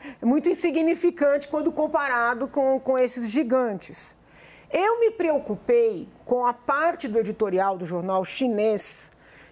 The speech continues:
que, em certa medida, colocou Brasil e China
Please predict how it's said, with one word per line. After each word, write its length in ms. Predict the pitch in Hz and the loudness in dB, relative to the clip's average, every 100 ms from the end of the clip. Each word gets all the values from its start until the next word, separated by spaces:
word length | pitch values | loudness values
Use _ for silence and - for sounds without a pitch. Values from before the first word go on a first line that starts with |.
| - | -6
que, 120 | 311 | 0
em 180 | 349 392 | 2 2
certa 440 | - 240 202 247 | -2 -2 -2 -2
medida, 720 | 240 247 185 269 262 185 175 - - | -2 -2 0 0 0 0 -4 -6 -2
colocou 500 | 247 277 285 - 214 | 0 2 0 0 0
Brasil 680 | 196 254 233 185 247 330 - - - _ | 2 0 -2 -2 0 0 0 -8 -20 _
e 140 | 233 226 | 0 2
China 720 | - - 208 226 254 311 | 0 -4 0 2 2 2